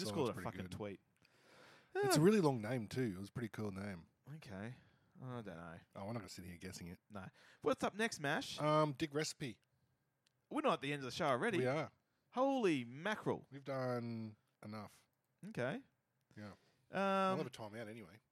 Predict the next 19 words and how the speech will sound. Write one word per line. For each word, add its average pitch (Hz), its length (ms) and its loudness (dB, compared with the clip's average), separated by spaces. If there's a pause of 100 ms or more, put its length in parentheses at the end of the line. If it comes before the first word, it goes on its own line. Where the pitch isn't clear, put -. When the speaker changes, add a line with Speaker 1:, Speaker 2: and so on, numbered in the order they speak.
(880)
Speaker 2:
you've 190 140 -4
caught 262 180 0
me 180 60 2
on 147 100 0
the, 131 140 0
on 143 180 -2
the, 123 180 0
on 139 120 -4
the 156 60 -2
hop, 185 300 -2
actually. 120 300 -4
Speaker 1:
Oh, - 100 2
really? 160 280 0
Speaker 2:
A 135 80 -2
Dick 190 220 -8
Recipe. 135 320 -6
What 180 120 -8
can 170 100 -8
I, 143 80 -4